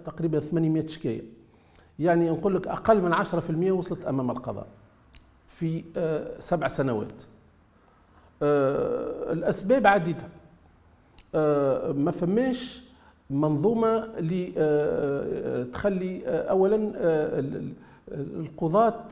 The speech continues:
يكيفوا الأفعال في الغالب وقت توصل أمامهم ما هيش تع-، على أنها ما هيش تعذيب،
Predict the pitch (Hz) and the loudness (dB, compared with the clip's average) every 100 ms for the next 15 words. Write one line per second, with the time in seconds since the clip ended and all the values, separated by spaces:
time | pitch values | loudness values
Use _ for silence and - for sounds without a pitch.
0 | - 165 - 233 202 190 - - 160 220 | -8 -4 2 2 2 0 -2 -2 0 0
1 | 185 160 160 185 143 156 165 - 190 160 | 0 0 4 4 4 -2 -6 -6 -4 -4
2 | 165 196 175 175 170 165 202 - 160 151 | -2 -2 0 0 0 0 0 0 0 2
3 | 135 - 175 160 170 185 185 143 123 | 2 2 0 0 0 -2 -2 -2 -2